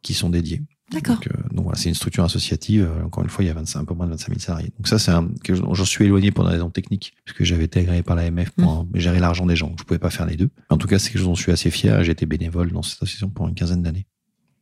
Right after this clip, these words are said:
Speaker 2: C'est quoi ton prochain projet ?
Speaker 1: Mon prochain projet, euh, j'aimerais, et je suis en train de travailler, je, je pense que je vais pas tarder à réussir à y arriver, à, euh, faire rejoindre deux mondes qui se parlent peu,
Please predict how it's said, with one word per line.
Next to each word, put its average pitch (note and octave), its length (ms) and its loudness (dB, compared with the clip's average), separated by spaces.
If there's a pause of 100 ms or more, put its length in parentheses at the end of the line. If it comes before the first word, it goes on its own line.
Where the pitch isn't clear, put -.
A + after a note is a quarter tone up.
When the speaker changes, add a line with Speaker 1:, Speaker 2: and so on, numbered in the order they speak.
(360)
Speaker 2:
C'est - 120 0
quoi B3 160 2
ton D#4 80 0
prochain G3+ 300 4
projet ? F#3+ 340 2 (460)
Speaker 1:
Mon E2+ 120 6
prochain G#2+ 380 4
projet, E2+ 480 2 (360)
euh, D#2 240 2 (340)
j'aimerais, G2 540 6
et E2+ 40 4
je F2+ 120 2
suis - 160 0
en A2 40 4
train G#2+ 160 0
de G2 60 2
travailler, F2 500 2
je, D#2+ 200 -6
je F2 100 -10 (140)
pense A2 160 0
que - 120 -2
je E2+ 60 2
vais E2+ 80 0 (360)
pas - 100 0
tarder E2+ 240 4
à E2 100 4
réussir F2 260 2
à D#2 80 4
y D#2+ 80 0
arriver, E2 300 0 (480)
à, F2 240 2
euh, E2+ 300 0
faire F#2 240 2
rejoindre G2 360 6
deux G#2 160 6
mondes G#2+ 300 6
qui - 100 -8
se - 80 -8
parlent F2 280 2
peu, G2+ 260 2